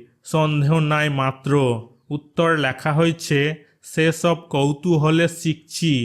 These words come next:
তা সন্দেহ মাত্র নাই। এগারো নম্বরে কি বলেছে? বিশ্বজোড়া পাঠশালা বলতে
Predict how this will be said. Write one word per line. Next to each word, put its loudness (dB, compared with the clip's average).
তা 0
সন্দেহ 0
মাত্র -2
নাই। 0
এগারো 0
নম্বরে 2
কি -4
বলেছে? 0
বিশ্বজোড়া 0
পাঠশালা -2
বলতে 0